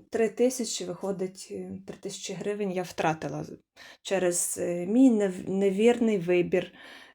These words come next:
е, пилососа перший раз. Тому не повторюйте таку саму помилку. Е, краще вибирайте те, що вам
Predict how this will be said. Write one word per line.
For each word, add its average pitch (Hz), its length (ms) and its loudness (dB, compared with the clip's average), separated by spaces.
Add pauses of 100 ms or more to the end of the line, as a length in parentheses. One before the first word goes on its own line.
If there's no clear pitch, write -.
е, 170 180 -4
пилососа 190 880 -2 (160)
перший 175 360 -2
раз. 156 360 -8 (540)
Тому 339 300 0
не 302 140 4
повторюйте 240 880 2 (100)
таку 202 220 -6
саму 220 300 0
помилку. 302 680 0 (920)
Е, 175 360 -6 (680)
краще 214 400 0
вибирайте 302 640 0 (120)
те, 269 140 2
що 262 200 -2
вам 240 260 -2